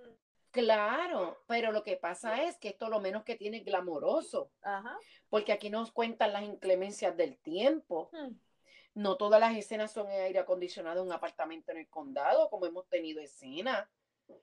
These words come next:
Speaker 1: con aire acondicionado central. O sea, eh, en la televisión está más, más, un poquito más romantizado, ¿ves?
Speaker 2: Ujú.
Speaker 1: Donde todo está ajustado a un programa de televisión. Este,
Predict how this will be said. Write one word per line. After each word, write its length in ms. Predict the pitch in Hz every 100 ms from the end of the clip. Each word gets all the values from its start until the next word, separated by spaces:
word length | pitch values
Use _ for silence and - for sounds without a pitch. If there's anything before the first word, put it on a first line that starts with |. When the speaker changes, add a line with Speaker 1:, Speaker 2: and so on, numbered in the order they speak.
| _ -
Speaker 1:
con 200 | 185 185
aire 220 | 175 185
acondicionado 680 | 190 190 196 240 185 175 185
central. 800 | 208 180 156 160 131 160 254 - _ _ _ _ _ _ -
O 40 |
sea, 100 | 262 -
eh, 180 | 220 -
en 240 | 214 220 208
la 180 | 208 208
televisión 400 | 214 214 269 302
está 240 | - 339
más, 220 | 349 339
más, 320 | 330 330 330
un 100 | 277
poquito 380 | 233 285 330 320
más 200 | 294 330
romantizado, 1300 | 330 269 220 190 185 180 156 - 175 170 175 156 135 - _ _ _ _
¿ves? 380 | 170 185 285 294
Speaker 2:
Ujú. 100 | 208
Speaker 1:
Donde 320 | 190 170 165
todo 220 | 160 165 214
está 160 | -
ajustado 580 | 262 285 - 247 269 311
a 80 | 196
un 160 | 175 -
programa 480 | 196 202 226 247
de 140 | 254 202
televisión. 960 | 190 165 147 143 - 175 170 175 196 _ _ _ _ _ _ _ _
Este, 640 | 196 226 - 196 180 170